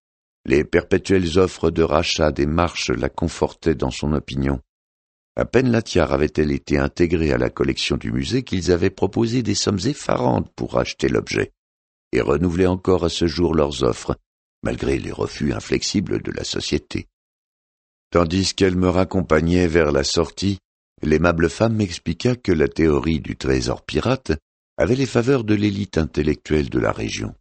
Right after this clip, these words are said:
Pour sa part, elle disait éprouver une profonde répulsion à l'égard de la ténébreuse Innsmouth,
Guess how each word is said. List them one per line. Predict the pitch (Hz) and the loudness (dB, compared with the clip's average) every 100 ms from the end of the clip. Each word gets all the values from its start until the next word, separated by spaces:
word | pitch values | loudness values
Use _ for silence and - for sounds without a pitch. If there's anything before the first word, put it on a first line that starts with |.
| _ _ _ _ _ _ - | _ _ _ _ _ _ -8
Pour | 71 | -6
sa | - 90 | 0 0
part, | - 101 101 82 _ _ _ _ - | 2 2 2 -4 _ _ _ _ -8
elle | 57 60 | -4 -4
disait | 95 101 120 120 | -4 0 0 0
éprouver | - 92 87 110 | -2 -2 2 2
une | 90 82 | 2 2
profonde | - - 104 - 113 85 | -2 -4 -4 -2 -4 0
répulsion | 87 95 92 80 - - 78 71 | 0 -2 -4 -2 -2 0 0 0
à | |
l'égard | 64 64 60 71 62 | 0 0 0 0 0
de | 58 | -4
la | 55 58 | -2 -2
ténébreuse | - 69 65 62 57 57 55 | -2 -4 -2 -4 -2 -4 -4
Innsmouth, | 57 58 - 62 58 - | -6 -4 -4 -4 -6 -8